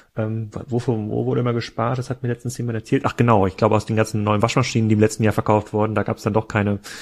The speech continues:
äh, W lan und Bluetooth-Module mehr. Die sind ja dann nicht smart gewesen, weil da gab's irgendwie so einen Engpass. Aber siehst du eine Chance, dass sowas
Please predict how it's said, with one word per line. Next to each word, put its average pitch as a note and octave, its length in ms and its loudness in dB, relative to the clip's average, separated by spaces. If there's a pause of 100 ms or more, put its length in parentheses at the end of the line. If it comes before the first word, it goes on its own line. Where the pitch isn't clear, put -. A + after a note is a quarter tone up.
(300)
äh, G#2 140 2
W A#2+ 100 8
lan A2+ 180 6
und G#2+ 100 4
Bluetooth-Module A2+ 720 4
mehr. G2+ 160 6
Die G#2+ 80 0
sind G#2+ 100 2
ja G#2 80 6
dann A2 140 2
nicht G#2+ 100 -2
smart A2 300 2
gewesen, G2+ 360 0
weil G2 100 0
da G2 100 2
gab's G#2 240 -4
irgendwie G#2 180 -2
so G2+ 80 -2
einen G2 80 -2
Engpass. G#2+ 460 -2
Aber G#2 300 2
siehst B2+ 240 -2
du C#3 40 2
eine B2+ 80 2
Chance, B2 260 0
dass A#2 160 0
sowas B2+ 260 0